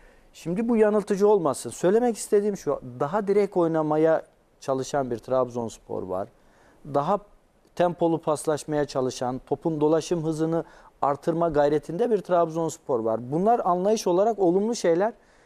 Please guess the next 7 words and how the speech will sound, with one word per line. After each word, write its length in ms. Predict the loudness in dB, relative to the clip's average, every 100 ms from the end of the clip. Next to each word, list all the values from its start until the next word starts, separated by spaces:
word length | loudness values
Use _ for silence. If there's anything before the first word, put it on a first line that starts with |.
| -20 _ -4
Peki 420 | -2 0 0 0 -6 _
pratikte 680 | 0 0 -2 -6 0 0 0 -6
ne 140 | -4
kadar 320 | -2 0 0 0
yapabiliyor 580 | -2 -2 -4 -2 -2
bunu 180 | -2 -6
Trabzonspor? 720 | -4 -2 -2 -4 -8 -4 -4